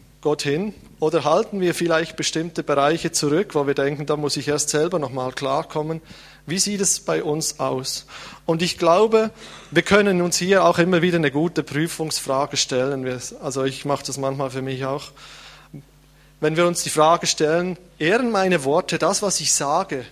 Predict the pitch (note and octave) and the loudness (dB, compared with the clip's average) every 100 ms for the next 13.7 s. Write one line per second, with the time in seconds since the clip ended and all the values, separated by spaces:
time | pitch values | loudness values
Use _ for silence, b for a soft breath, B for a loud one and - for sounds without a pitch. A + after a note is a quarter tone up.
0 | - _ _ - F#3 - E3+ - D3+ F3+ | -20 _ _ -2 0 0 -2 0 0 0
1 | - - - _ _ b b - E3 F#3+ | -2 -10 -10 _ _ b b -6 -2 -2
2 | F#3 E3 D3 D3 F#3+ D3 B2+ - - - | 0 0 4 4 2 -4 -10 -12 -8 -2
3 | G#3 A3+ G#3 G3+ - F#3 G3+ - E3+ C#3 | 0 2 0 -2 2 2 2 0 -2 -4
4 | C#3 C#3 C#3 D3+ - b b b _ F3 | -8 -2 -2 -2 -6 b b b _ 0
5 | A#3 F#3+ F#3+ F#3 D3+ D3 D3+ F3+ E3 C#3 | 0 0 0 0 0 2 0 -2 -8 -4
6 | C3+ E3 - - b b b b b b | -4 -4 -8 -16 b b b b b b
7 | _ _ - F3 G3+ G#3 F3 D#3+ - F3 | _ _ -4 0 2 0 -2 -6 -2 2
8 | G#3+ A#3+ F#3 D#3+ E3 D3+ G3 E3+ D#3+ F#3 | 2 2 -2 -4 -6 -4 -4 0 2 2
9 | D#3+ E3+ F3+ E3 E3 D3+ D3+ E3 F3 B | 2 0 -2 -4 -4 -4 -4 -4 -6 B
10 | B B B - - D#3+ D3 D#3 D#3 B | B B B -14 -4 -2 2 2 0 B
11 | B B _ _ _ D#3+ D#3+ F3 E3+ - | B B _ _ _ -2 4 4 4 4
12 | E3 E3+ E3+ E3 D#3 D#3+ D3+ C#3 C#3 C3 | 2 2 2 0 -2 -4 -4 -4 -6 -6
13 | C#3+ C#3+ - D3 E3 - - | -8 -8 -4 -2 -2 -6 -14